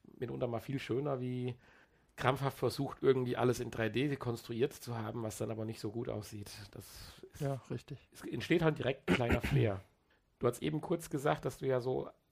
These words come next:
Speaker 1: Dinge aufnehmen kannst, kombinieren kannst und solche Sachen.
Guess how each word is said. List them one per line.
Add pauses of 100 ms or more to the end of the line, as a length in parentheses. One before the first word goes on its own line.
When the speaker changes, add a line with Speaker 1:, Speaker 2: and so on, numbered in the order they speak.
(140)
Speaker 1:
Dinge
aufnehmen
kannst,
kombinieren
kannst
und
solche
Sachen.